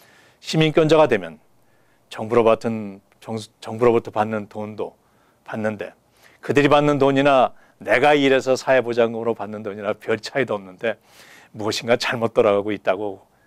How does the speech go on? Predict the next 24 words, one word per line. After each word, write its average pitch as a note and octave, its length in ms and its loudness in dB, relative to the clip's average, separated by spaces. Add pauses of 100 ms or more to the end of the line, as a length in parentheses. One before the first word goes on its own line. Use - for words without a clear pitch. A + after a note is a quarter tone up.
(260)
또한 G2 240 -12
허망한 A#2+ 380 0
생각도 G2+ 560 -8 (400)
들 A#2 100 -6
때가 G#2 240 -6
있으실 G2 240 -10
겁니다. F2+ 460 -14 (880)
차라리 C#3 400 4
미리 C3+ 400 2
집이고 B2 480 0
돈을 B2 400 -2
정리해서 A2 640 -2
자녀들에게 A2 500 -2
넘겨주고 G#2+ 640 -6 (520)
스스로 B2 340 0
빈곤자가 A#2+ 580 2
되어서 G#2+ 480 0 (420)
메디케이드나 A2+ 1040 -2
그런 G#2+ 220 -6
정부 A2 280 -4
혜택 A2 300 -2
등을 A2 200 -8
받는 G#2 360 -14
것이 B2+ 360 -8